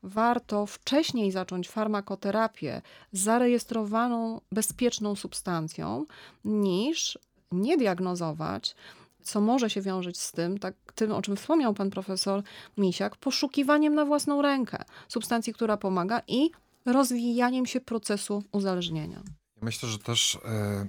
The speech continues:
Speaker 2: my nie powinniśmy demonizować, mm, leków, które są zarejestrowane w innych krajach.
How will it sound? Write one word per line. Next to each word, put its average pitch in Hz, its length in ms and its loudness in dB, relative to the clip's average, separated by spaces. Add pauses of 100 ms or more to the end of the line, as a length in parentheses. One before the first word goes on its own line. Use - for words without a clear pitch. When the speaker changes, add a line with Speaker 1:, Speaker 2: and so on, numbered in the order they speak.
(120)
Speaker 2:
my 107 200 4
nie 104 140 6
powinniśmy 101 800 4 (220)
demonizować, 95 1500 0 (140)
mm, 87 580 -6 (340)
leków, 92 640 -2
które - 240 -4
są 92 420 0
zarejestrowane 87 1000 0
w - 100 -16
innych 85 280 0
krajach. 82 460 0